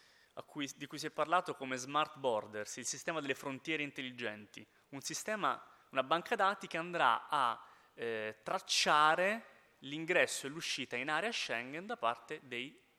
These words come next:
cittadini di paesi terzi. Quindi, a partire dal primo gennaio duemilaventi, momento in cui entrerà in vigore l'Entry Exit System, si sostituirà il tradizionale controllo in frontiera,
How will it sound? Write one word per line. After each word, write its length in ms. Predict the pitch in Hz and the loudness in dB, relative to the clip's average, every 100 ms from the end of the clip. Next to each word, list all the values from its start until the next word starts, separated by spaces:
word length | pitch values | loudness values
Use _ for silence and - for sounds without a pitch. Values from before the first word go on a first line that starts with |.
| _ _ _ | _ _ _
cittadini 600 | - 165 - 139 107 117 | -14 -12 -10 -10 -10 -12
di 120 | 135 | -14
paesi 260 | - 113 - | -10 -10 -10
terzi. 480 | - - - - - _ _ _ _ _ _ _ _ _ _ _ _ _ | -12 -12 -10 -12 -12 _ _ _ _ _ _ _ _ _ _ _ _ _
Quindi, 340 | 147 120 107 _ _ _ _ _ _ _ _ _ _ _ _ _ | -8 -8 -10 _ _ _ _ _ _ _ _ _ _ _ _ _
a 80 | - | -10
partire 400 | - 120 - 170 | -6 -8 -4 -2
dal 180 | 127 - | -2 -2
primo 280 | - 147 127 | -6 -4 -4
gennaio 220 | 127 123 | -4 -4
duemilaventi, 680 | 123 120 117 107 104 156 208 _ _ _ _ _ _ 120 | -4 -4 -2 -4 -6 -12 -14 _ _ _ _ _ _ -10
momento 300 | 120 123 123 | -8 -8 -12
in 80 | |
cui 100 | - | -12
entrerà 220 | 120 - 117 | -10 -6 -8
in 100 | 117 | -8
vigore 640 | 120 117 110 113 - _ | -6 -4 -2 -4 -8 _
l'Entry 360 | - 117 113 117 | -8 -8 -6 -8
Exit 280 | 113 - - | -8 -10 -10
System, 540 | - 117 - 147 185 - _ - - | -10 -10 -10 -10 -12 -18 _ -20 -20
si 180 | - 190 | -10 -6
sostituirà 720 | 170 180 208 247 247 160 - - | -4 -4 -8 -4 2 2 0 -4
il 440 | 127 113 110 - | -6 -4 -8 -8
tradizionale 840 | - 120 120 - 143 131 110 110 - | -8 -8 -8 -8 2 2 2 0 -8
controllo 420 | 123 117 139 120 | -10 -2 -2 -2
in 80 | 117 | -6
frontiera, 680 | - 139 - 113 107 135 | -8 -10 -6 -4 0 0